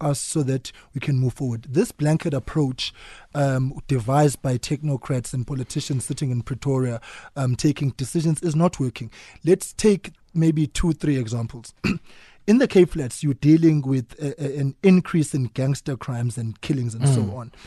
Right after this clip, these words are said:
Speaker 1: The Western Cape government is unable to make certain interventions because it's waiting for Pretoria.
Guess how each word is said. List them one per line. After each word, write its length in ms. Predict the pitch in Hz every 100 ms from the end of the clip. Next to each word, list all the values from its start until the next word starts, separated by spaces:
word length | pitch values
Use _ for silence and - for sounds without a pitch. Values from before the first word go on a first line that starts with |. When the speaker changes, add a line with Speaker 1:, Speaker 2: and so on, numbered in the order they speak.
| - - -
Speaker 1:
The 140 | 156
Western 400 | 160 214 - 214
Cape 260 | - 185 160
government 380 | 135 143 139
is 120 | 147 123 -
unable 520 | 185 175 170 147 139
to 380 | - - 131 -
make 300 | 127 143 151
certain 500 | - 196 175 - 151
interventions 680 | 139 139 110 123 - 143
because 380 | 123 143 156 135 - - -
it's 180 | 147
waiting 280 | 160 160 170
for 160 | 147 147
Pretoria. 680 | - 143 - 196 160 110